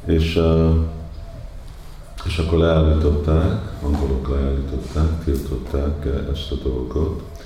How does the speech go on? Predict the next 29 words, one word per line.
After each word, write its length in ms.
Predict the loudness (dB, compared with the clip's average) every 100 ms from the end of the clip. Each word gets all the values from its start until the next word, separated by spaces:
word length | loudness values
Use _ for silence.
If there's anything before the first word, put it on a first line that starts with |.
| -14 -14 -14 -12 2
De 180 | 4
akkor 360 | 6 4 4 4
az 160 | 4 4
azt 200 | 2 2
jelentette, 800 | 4 4 2 0 2 4 6 4 4
hogy 220 | 4 4 0 -8 -12 -6
hát 160 | -6 0
jó, 260 | 2 4 4
a, 200 | 4 4 2 -2 -8 -12 -14 -12 -10 -10 -12 -10
a 20 | -2
fé 340 | 2 4 6
meghal, 720 | 4 4 4 4 4 2 -2 -2
na 60 |
most 200 | 0 0
mit 160 | -2 0
csinálok 360 | 2 2 2 -2
itt 120 | -2
az 120 | -2 0
ön-, 480 | 0 0 0 -2 2
én 60 | 2
már 180 | 2
vissza 200 | -2 -6 0
tudok 200 | 2 2
menni 200 | 4 6
a 100 | 6
lelki 300 | 6 4 0
világba, 380 | 0 0 -2 -4
akkor 240 | -4 -2 0
mi, 380 | 2 0 -2